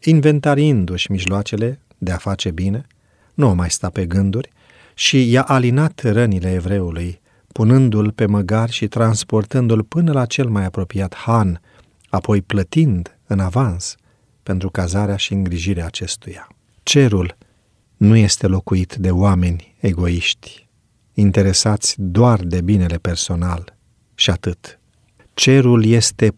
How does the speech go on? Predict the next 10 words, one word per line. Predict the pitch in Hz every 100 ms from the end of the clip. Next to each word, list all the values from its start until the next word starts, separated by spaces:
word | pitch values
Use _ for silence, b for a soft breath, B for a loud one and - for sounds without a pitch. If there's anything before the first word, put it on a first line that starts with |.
| _
plin | 113 113 135 139 101 - b b
de | - 110
oameni | 107 98 131 139 113 98 92 b b b b _
care | - 110 110
înțeleg | 117 113 - 117 123 127 -
să | - 117
nu | 107 120 170
amâne | 156 143 117
momentul | 101 101 104 113 104 104 95
intervenției, | 95 98 92 87 101 90 - 101 95 -